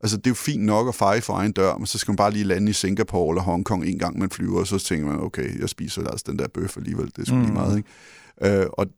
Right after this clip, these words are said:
Speaker 1: og det er ikke, fordi jeg har en grundholdning til, at man ikke skal. Man skal. Men jeg synes bare, det var så vanvittigt, at den mest gennemgående ting i valgkampen var stadigvæk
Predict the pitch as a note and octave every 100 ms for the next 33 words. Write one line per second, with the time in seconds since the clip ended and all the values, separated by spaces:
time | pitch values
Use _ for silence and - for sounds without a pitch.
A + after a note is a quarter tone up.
0 | _ G2+ A#2 A2+ A2 - A2 G#2 G2+ G#2
1 | G2+ - G2+ G#2 F#2+ F#2+ - - - E3+
2 | G3+ - F#2 - _ _ _ - F#2+ F#2
3 | - A2+ - _ _ _ _ _ _ _
4 | - G2+ G#2+ G#2 C3 A2+ G2+ G#2+ F#2+ G2+
5 | G2+ A2+ G2+ - - _ _ _ G#2 G2+
6 | C#3+ C#3+ G#2+ G2 - _ F#2+ F#2 - -
7 | _ G#2+ G#2 A#2+ C#3+ C3 - - _ _
8 | _ _ _ _ _ A2 A#2 D#3 D#3+ C3
9 | D#2 F#2 - A#2+ - G2+ G2+ A2 - -
10 | - G2 - - - - G2+